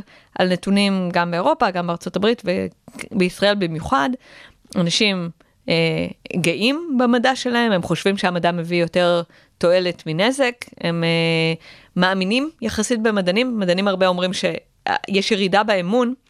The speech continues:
אני אגיד על זה עוד שנייה מילה, באמת יש ירידה באמון, אבל יחסית מדענים עומדים בראש הפירמידה של האנשים שמאמינים להם, יחד עם אנשי צבא,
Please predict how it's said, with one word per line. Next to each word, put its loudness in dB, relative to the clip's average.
אני 2
אגיד 2
על 2
זה 2
עוד 0
שנייה 0
מילה, 2
באמת 2
יש 2
ירידה 2
באמון, 0
אבל 0
יחסית 0
מדענים 2
עומדים 2
בראש 2
הפירמידה 0
של -4
האנשים 0
שמאמינים 0
להם, 2
יחד 0
עם -2
אנשי -2
צבא, -2